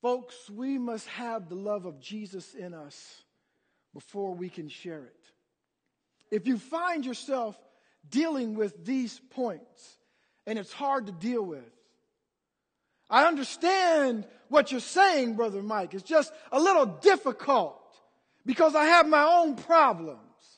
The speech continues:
I understand about the sacrifice, but I have needs of my own. It's a little difficult for me to move in this thing that you're talking about.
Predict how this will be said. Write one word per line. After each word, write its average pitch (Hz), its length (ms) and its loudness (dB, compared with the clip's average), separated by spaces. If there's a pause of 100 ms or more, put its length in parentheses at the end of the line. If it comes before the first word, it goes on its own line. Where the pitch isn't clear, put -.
(420)
I 311 180 8
understand 381 680 2
about 294 600 6
the 247 100 2
sacrifice, 214 1400 0 (520)
but 226 100 2
I 349 200 8
have 311 460 4
needs 320 460 2
of 294 140 2
my 294 180 4
own. 277 480 2 (240)
It's - 100 -12
a 330 60 2
little 381 280 4
difficult 320 960 2 (280)
for 302 100 -4
me 349 240 4
to 277 140 2
move 349 500 8
in 294 140 -4
this 285 180 -4
thing 294 360 -4
that 254 200 -4
you're 262 80 -10
talking 294 520 -6
about. 185 440 -6